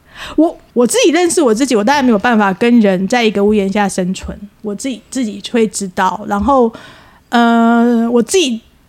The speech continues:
但是人不能离群索居，你需要很多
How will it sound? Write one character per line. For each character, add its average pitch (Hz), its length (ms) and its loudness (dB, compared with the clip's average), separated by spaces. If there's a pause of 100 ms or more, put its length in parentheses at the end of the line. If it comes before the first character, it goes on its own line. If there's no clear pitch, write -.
(320)
但 427 120 0
是 403 60 4
人 262 180 2
不 285 100 2
能 269 140 2
离 247 80 2
群 247 220 2
索 208 180 0
居， 240 140 -4
你 226 140 2
需 233 100 -2
要 254 160 4
很 196 300 -2
多 233 500 2